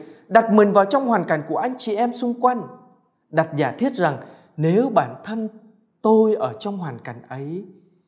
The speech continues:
thì tôi cần gì nhất? Đâu là điều làm cho tôi thấy thỏa mãn nhất?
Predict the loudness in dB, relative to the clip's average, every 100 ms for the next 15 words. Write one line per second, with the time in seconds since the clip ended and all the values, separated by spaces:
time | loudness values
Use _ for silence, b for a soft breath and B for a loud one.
0 | _ _ _ -18 -12 -10 -8 -8 -10 -10
1 | -14 -14 -14 -16 -16 -20 _ _ _ _
2 | _ _ _ _ _ _ _ _ _ 4
3 | 8 8 6 6 4 2 0 -2 -4 4
4 | 4 4 -2 -4 -4 -12 -16 -14 -16 -12
5 | -10 -10